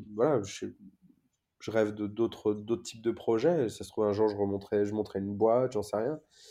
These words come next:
Mais c'est vrai que j'ai à cœur que cette, euh, cette asso, elle soit pérenne parce que je trouve que le modèle est sain.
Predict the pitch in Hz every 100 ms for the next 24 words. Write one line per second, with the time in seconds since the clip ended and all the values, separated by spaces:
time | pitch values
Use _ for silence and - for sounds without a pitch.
0 | - - - 110 - 113 120 135 120 104
1 | 101 98 95 92 - 135 135 104 98 -
2 | 98 - 95 98 101 101 107 101 135 123
3 | - 101 98 117 113 139 127 98 98 -
4 | 101 - - 113 107 98 101 107 107 101
5 | - 131